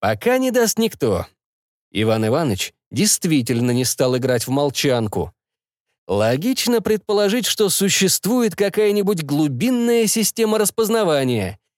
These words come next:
И самое первое, что мы обязаны сходу заподозрить, что ты и есть чужой, капитан Можаев. Просто сам об этом не знаешь.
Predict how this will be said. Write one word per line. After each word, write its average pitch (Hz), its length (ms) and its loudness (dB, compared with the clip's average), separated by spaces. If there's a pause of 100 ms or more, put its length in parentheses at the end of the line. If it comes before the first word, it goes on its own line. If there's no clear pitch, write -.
(160)
И 120 140 0
самое 135 600 0
первое, 135 500 2
что 147 220 -2
мы 147 180 0
обязаны 151 480 2
сходу 147 540 0
заподозрить, 123 760 0 (240)
что - 360 0
ты - 360 -2
и 220 80 0
есть 226 540 0
чужой, 175 600 0 (140)
капитан 120 500 0
Можаев. 113 540 0 (380)
Просто 233 500 0 (220)
сам 185 340 0
об 123 140 0
этом 131 180 -2
не 143 100 2
знаешь. 113 520 -2